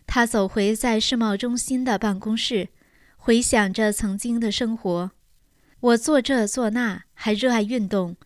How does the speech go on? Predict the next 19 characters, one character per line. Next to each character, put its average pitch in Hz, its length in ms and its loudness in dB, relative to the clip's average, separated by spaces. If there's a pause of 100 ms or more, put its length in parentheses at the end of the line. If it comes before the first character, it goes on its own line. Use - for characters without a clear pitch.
(300)
我 220 80 4
已 233 140 2
经 220 240 0
尽 247 180 2
了 208 140 2
最 233 300 -2
大 208 180 -2
的 196 120 -2
努 175 200 -4
力， 185 320 -2 (400)
现 254 300 2
在 233 320 0
却 - 200 0
出 247 220 -2
了 220 140 4
这 254 200 0
个 185 120 -2
事 233 160 -2
儿， 185 220 -2